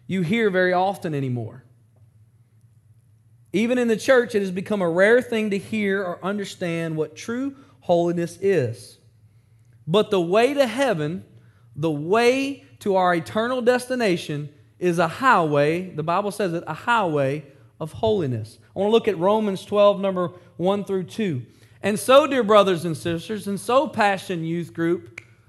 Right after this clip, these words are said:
I plead with you to give your bodies to God because all he has done for you. Let them be a living and holy," say holy, "sacrifice, the kind he will find acceptable.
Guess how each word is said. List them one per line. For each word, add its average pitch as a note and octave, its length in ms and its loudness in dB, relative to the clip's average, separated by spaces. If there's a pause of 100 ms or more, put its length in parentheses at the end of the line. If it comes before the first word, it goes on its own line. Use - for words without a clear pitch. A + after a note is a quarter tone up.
(480)
I G3 160 6
plead C#4 360 0
with A3+ 240 -2
you F#3+ 300 -4
to G#3 140 -8
give A3+ 240 -6
your D4+ 140 -4
bodies G#3 460 0
to B3 100 -6
God F3 380 0
because F#3+ 340 -4
all C4 380 0
he A#3 220 -4
has F#3+ 200 -2
done B3 300 -8
for D3+ 180 -8
you. A#2 280 -8 (920)
Let A#3 340 2
them C#4 340 0 (300)
be B3 240 0
a A3+ 160 4
living B3 640 0
and F#3+ 160 0
holy," F3 600 4
say F3 180 -2
holy, E3 540 0 (960)
"sacrifice, D#3 1120 -2 (580)
the F#3+ 140 0
kind C4+ 460 2
he B3 120 0
will G#3+ 200 0
find A#3+ 340 0
acceptable. F#3+ 720 -2